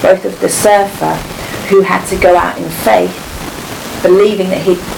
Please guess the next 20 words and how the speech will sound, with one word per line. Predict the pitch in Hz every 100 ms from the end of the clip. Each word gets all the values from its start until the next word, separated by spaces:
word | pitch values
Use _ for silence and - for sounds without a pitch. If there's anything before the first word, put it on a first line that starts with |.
| - 165
he | 190 180
was | 175 - - - -
in | 185 - - -
un-, | 175 185
his | 175 170
understanding | 190 185 185 - 175 170 170
of | 165
the | 180 165
obedience | 190 180 175 175
of | 170
the | 165
waves, | 185 170 160 160
he |
was | 175 165
understanding, | 175 170 - 175 170 165
he | 165
was | 175
out | 180 170
in |
faith. | 156 180 165